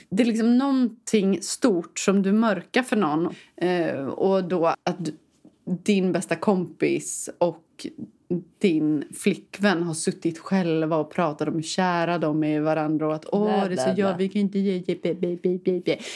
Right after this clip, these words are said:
Speaker 1: Nej, jag säger, skicka lite såna här nyhetsbrev till henne.
Speaker 2: Mm.
Speaker 1: Ja, det finns så jävla mycket skit där ute som
Speaker 2: Mm.
Speaker 1: du kan signa upp henne på.
Speaker 2: Ja, ja, ja.
Speaker 1: S-, ja, men typ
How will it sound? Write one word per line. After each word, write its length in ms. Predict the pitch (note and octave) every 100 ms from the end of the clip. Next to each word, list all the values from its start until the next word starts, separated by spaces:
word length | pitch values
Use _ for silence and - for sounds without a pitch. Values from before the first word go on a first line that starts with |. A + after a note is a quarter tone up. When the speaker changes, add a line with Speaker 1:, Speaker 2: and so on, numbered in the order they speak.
| -
Speaker 1:
Nej, 220 | A3+ C#4+ -
jag 120 | D4+
säger, 180 | D4 - -
skicka 500 | F4 E4 - F4 D#4+
lite 340 | C#4 C#4 B3
såna 160 | G#3 D3+
här 80 |
nyhetsbrev 680 | D#3 F#3+ C#3+ C#3+ - F#3+ F3
till 100 | E3+
henne. 280 | E3+ C#3 D3+ -
Speaker 2:
Mm. 160 | G3 E4 -
Speaker 1:
Ja, 80 | B3+
det 100 | B3+
finns 260 | - F4
så 80 | F4
jävla 480 | D#4+ - A3+ F3+ G#3+
mycket 260 | B3 B3 -
skit 640 | - D#4 A#3 - - -
där 160 | - D3+
ute 440 | D3+ - - F#3
som 200 | F#3 F#3
Speaker 2:
Mm. 120 | D#3
Speaker 1:
du 100 | F3
kan 140 | G3 G3
signa 280 | G#3+ F#3+ G3+
upp 140 | G3+
henne 160 | F#3+ E3+
på. 100 | E3+
Speaker 2:
Ja, 180 | F#3 F3+
ja, 140 | D3
ja. 100 | - - _ _ _ -
Speaker 1:
S-, 160 | - -
ja, 120 | F#2+
men 260 | B3 B3+ B3
typ 160 | B3+